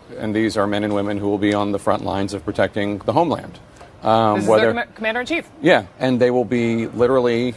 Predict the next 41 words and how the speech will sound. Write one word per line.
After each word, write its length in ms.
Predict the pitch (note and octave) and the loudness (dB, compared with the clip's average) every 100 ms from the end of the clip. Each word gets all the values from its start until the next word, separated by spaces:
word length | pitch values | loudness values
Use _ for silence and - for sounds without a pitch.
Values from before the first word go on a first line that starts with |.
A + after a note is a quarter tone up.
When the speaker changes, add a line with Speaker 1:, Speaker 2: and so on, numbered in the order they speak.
| - | -2
Speaker 1:
uh, 480 | A2 G#2+ G#2+ G#2+ - | 2 4 2 0 -4
in 220 | A#2 A2+ | -4 -2
boats 420 | G#2+ A2+ D3 - - | 2 2 0 -8 -6
in 120 | A#2+ | -4
the 60 | A2+ | 0
middle 200 | A#2 A2+ | 0 0
of 60 | |
the 80 | A2 | 0
night, 380 | A2 D3 - - - - - | 0 0 -4 -18 -20 -20 -6
uh, 300 | A2+ A2+ A#2+ | 2 4 4
fending 400 | A#2 A#2+ A#2+ B2 | 2 -4 -2 0
off, 500 | A2 A2 A#2 - - - | 0 0 0 -6 -16 -4
uh, 400 | A2+ A2+ A2+ A2 - - | 0 2 0 -2 -8 -2
narco 280 | A2 A#2+ A#2 | -2 0 0
traffickers, 640 | B2+ A#2+ - C3+ C3 B2 | 0 -2 -2 -2 -2 -2
whomever. 420 | D3 D3+ E3+ - - - - - | -2 0 -2 -6 -20 -20 -20 -4
Uh, 380 | A2 A2+ A2 G#2+ | 0 2 2 0
it 200 | A#2 - | -6 -8
can 220 | - A#2+ A#2 | -4 -4 -2
be 180 | A#2 | 0
a 60 | B2 | 0
very 220 | G#2+ A2+ | 0 0
dangerous 420 | A2+ G#2+ G#2+ A#2 | -2 -4 -4 -8
job. 380 | - D#3 C#3 G2+ - - - - - - - | -2 -2 -2 -10 -18 -20 -20 -20 -20 -20 -8
And 180 | B2 B2 | -2 2
I'm 100 | A#2+ | 4
not 220 | B2 B2 B2 | 4 2 -2
exactly 440 | C#3+ A2 A#2 - A2+ | -6 0 0 0 -6
sure, 420 | - A#2+ A2 G#2+ A2+ - - - - - - | -2 0 2 0 -6 -20 -20 -20 -20 -20 -14
the 100 | A2+ | 2
president 380 | B2+ A#2 A#2 | 2 2 -4
seemed 200 | - B2+ A2 | -2 -2 -2
to 60 | |
be 280 | G#2 A2+ G#2 - | 0 0 0 -4
complaining 540 | - A#2+ A#2 C3+ D3 | 0 2 4 2 0
and 260 | A2+ G#2+ - | 0 -2 -6
expressing 420 | - A2+ - A2+ | 0 0 2 -4
a 40 | |
degree 500 | G#2 - - G#2+ A#2+ | -4 -6 -6 -2 0
of 100 | A2 | 0
self-pity, 580 | - A2 - A2+ G#2 C#3+ | 2 0 0 -2 0 -4